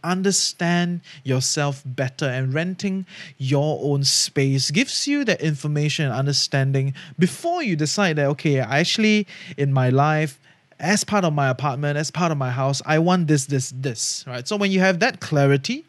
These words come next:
when you buy the apartment, when you buy your own property, it is much clearer. It fits your needs in a more accurate,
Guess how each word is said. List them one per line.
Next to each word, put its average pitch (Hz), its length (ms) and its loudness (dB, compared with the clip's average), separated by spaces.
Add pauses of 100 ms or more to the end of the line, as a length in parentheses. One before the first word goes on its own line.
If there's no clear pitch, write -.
(400)
when 139 100 0
you 143 80 2
buy 165 260 2
the 185 120 2
apartment, 170 460 0
when 139 120 0
you 135 120 0
buy 139 220 0
your 147 140 0
own 156 120 -2
property, 139 520 -4
it 139 80 -2
is 147 220 -2
much 180 400 -2
clearer. 165 560 4 (340)
It 131 140 -8
fits 143 340 -4
your 156 400 2
needs 175 320 2
in 139 120 -4
a 135 60 -2
more 143 280 -4
accurate, 147 640 -2